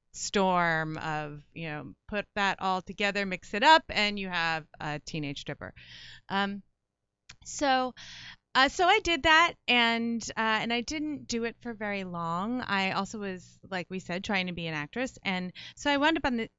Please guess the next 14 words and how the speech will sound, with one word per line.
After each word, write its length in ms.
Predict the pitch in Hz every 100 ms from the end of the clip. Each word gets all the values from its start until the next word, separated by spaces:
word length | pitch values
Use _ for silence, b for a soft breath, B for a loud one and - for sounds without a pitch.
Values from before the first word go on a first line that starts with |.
| -
this 240 | 202 208
terrible 400 | - 240 233 208
movie, 500 | 190 180 180 160 - - B B B B -
and, 400 | 202 190 190 185
uh, 120 | 185
it 40 | 190
was 140 | 202
a 40 | 254
vampire 580 | 175 156 160 - 269
movie. 300 | 285 240 233
I 80 | 262
was 120 | 285 277
the 80 |
victim, 560 | 311 233 - 233 240 247